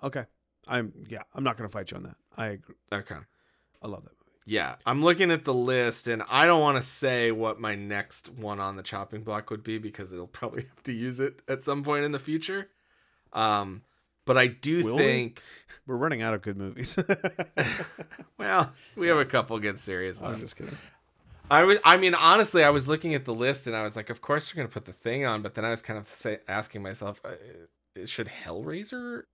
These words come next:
Speaker 2: be on instead of some of these movies?" But then I think,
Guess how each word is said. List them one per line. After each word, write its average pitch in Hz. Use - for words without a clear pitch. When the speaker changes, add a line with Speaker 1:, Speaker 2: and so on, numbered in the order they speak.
Speaker 2:
be 190
on 214
instead 208
of 214
some 220
of 226
these 226
movies?" 226
But -
then 117
I 104
think, 107